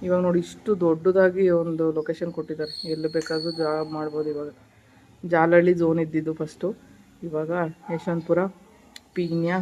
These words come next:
ಸುಂಕದಕಟ್ಟೆ, ಹಿಂಗೆ ಪೂರ್ತಿ ಇಲ್ಲಿ ಯಾವುದು ಮಾರ್ಕ್ ಇದೆಯಲ್ಲ, ಇದು ಪೂರ್ತಿ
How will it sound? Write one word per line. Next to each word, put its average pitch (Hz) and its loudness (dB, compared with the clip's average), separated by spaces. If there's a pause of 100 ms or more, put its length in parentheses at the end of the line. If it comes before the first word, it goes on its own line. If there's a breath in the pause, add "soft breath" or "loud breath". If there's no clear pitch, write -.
ಸುಂಕದಕಟ್ಟೆ, 165 0
ಹಿಂಗೆ 160 2
ಪೂರ್ತಿ 175 0
ಇಲ್ಲಿ 170 4
ಯಾವುದು 170 6
ಮಾರ್ಕ್ 170 2
ಇದೆಯಲ್ಲ, 165 4
ಇದು 175 4
ಪೂರ್ತಿ 170 2